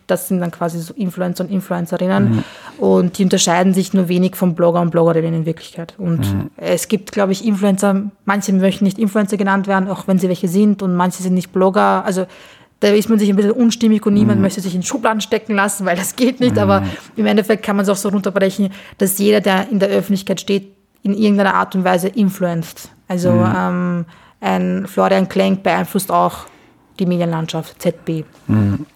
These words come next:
Speaker 1: Ähm, auf jeden Fall, sie können eben Geld damit verdienen, wenn sie mit einer Automarke Z B das ganze Jahr über irgendwas, irgendwas halt auf die Beine stellen von, „Ich fahre quer durch Österreich und,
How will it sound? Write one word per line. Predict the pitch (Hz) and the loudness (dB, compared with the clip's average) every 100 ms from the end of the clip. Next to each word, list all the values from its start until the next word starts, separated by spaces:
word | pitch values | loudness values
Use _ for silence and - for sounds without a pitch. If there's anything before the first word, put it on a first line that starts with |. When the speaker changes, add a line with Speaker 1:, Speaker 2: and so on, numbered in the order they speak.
| - | -6
Speaker 1:
Ähm, | 214 214 | 0 2
auf | 196 | 2
jeden | 208 | 2
Fall, | 214 202 202 | 2 0 -2
sie | 202 | -2
können | 202 202 190 | 2 2 0
eben | 214 190 185 | 0 2 2
Geld | 185 190 | 2 2
damit | 190 190 | 0 0
verdienen, | 196 190 | 0 0
wenn | 185 180 | 0 -2
sie | 185 | -2
mit | 175 | -2
einer | 170 170 | -2 0
Automarke | 180 190 190 185 180 196 | 0 0 2 2 2 -4
Z | - 185 | -4 -6
B | - 180 180 - - - | -2 -2 -2 -4 -20 -10
das | 175 | -4
ganze | 180 180 196 | -2 0 2
Jahr | 175 165 | 2 2
über | 180 | 2
irgendwas, | 175 175 175 170 - - 247 | 0 0 -2 -2 -8 -16 -12
irgendwas | 240 170 170 | -6 -4 -4
halt | 165 165 - | -6 -8 -12
auf | 185 | -8
die | 170 | -6
Beine | 151 165 | -4 -4
stellen | 165 165 165 165 | -2 -2 -2 -2
von, | 185 185 185 - - - | 0 2 2 -2 -18 -10
„Ich | 208 | -8
fahre | - 185 | 0 0
quer | 180 190 | 0 -2
durch | 170 226 | -4 -2
Österreich | 214 190 202 190 190 196 196 226 | -4 0 0 2 2 0 -2 -6
und, | 180 175 165 - | -4 -4 -6 -16